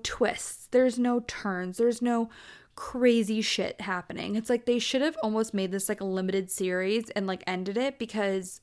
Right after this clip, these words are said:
I just, like, the quality was so there with the first couple of seasons. They were absolutely blowing our minds at the shit that was happening and, like, you know, the drama and everything. And I just, like,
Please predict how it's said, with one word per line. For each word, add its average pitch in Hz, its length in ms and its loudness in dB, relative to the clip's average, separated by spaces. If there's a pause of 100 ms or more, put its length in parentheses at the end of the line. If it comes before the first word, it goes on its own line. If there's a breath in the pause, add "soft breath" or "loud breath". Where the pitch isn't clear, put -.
I 202 140 -4
just, 196 260 -4 (800)
like, 214 240 2 (220)
the 220 80 -2
quality 214 720 0
was 240 160 0
so 196 640 0
there 180 240 0
with 185 120 -4
the 202 80 -4
first 185 300 -2
couple 190 240 -2
of 185 100 -2
seasons. 208 600 0 (580 loud breath)
They 240 120 10
were 233 160 8
absolutely 220 500 4
blowing 208 320 2
our 202 100 2
minds 196 340 -2
at - 160 -6
the 190 80 -2
shit 185 200 -6
that - 140 -4
was 190 100 -4
happening 190 580 -4
and, 190 180 -2
like, 185 380 -6
you 208 140 -6
know, 190 140 -4
the 196 100 -4
drama 180 580 0
and 202 140 -4
everything. 214 520 -2
And 202 120 0
I 190 60 0
just, 190 180 -10
like, 202 200 -2